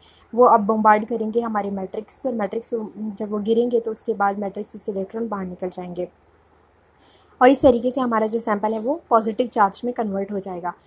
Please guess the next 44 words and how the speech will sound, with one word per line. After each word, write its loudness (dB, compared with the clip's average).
तो 0
यहाँ 2
पे 2
same 2
step 0
हुआ, 6
इसको 0
हम -2
electron 0
spray 2
ionization 0
बोलते -4
हैं, -8
क्योंकि -10
electron -8
का -4
यहाँ -6
पे 0
spray 0
करवाया 0
गया 0
है। -2
इस 4
liquid 4
solvent 2
में -2
बहुत -2
सारे 0
electron -4
थे -4
और -2
pressure 2
की -6
वजह -2
से -4
heat -2
बढ़ी, 0
हीट -6
से 0
electron -4
की -8
movement -2
शुरू -8
हुई -4